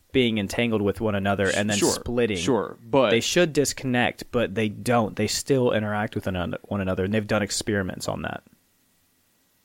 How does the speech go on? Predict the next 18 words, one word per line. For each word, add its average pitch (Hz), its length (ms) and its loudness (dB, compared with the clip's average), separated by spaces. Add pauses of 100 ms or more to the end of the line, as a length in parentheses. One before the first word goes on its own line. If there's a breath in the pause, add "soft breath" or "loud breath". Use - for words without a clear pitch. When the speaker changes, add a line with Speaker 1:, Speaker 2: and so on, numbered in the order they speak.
(800)
Speaker 2:
Right, 113 520 0
but 110 260 2
the, 113 220 0
the 123 160 -2
theory 120 400 4
that 104 200 0
it 101 180 0
has 110 280 -2
to 110 80 -4
be 95 180 0
close 101 300 -2
together 95 400 -4
in 92 100 -6
locality 92 480 -6
to 95 120 -8
affect 95 320 -8
each 92 160 -12
other 90 300 -6